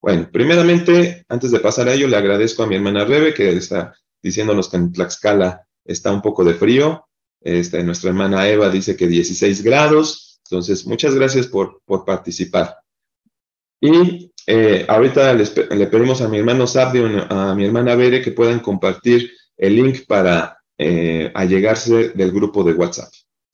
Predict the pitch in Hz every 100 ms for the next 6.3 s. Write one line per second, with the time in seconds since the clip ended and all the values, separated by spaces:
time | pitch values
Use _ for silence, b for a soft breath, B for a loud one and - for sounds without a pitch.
0 | _ _ - 202 208 147 120 110 107 131
1 | 135 135 127 95 104 98 92 92 117 110
2 | 98 87 - 92 - 107 104 - 80 80
3 | 76 - - - _ _ _ _ _ _
4 | _ _ _ 180 180 208 214 262 - _
5 | - 120 139 151 151 143 120 - 120 127
6 | 139 165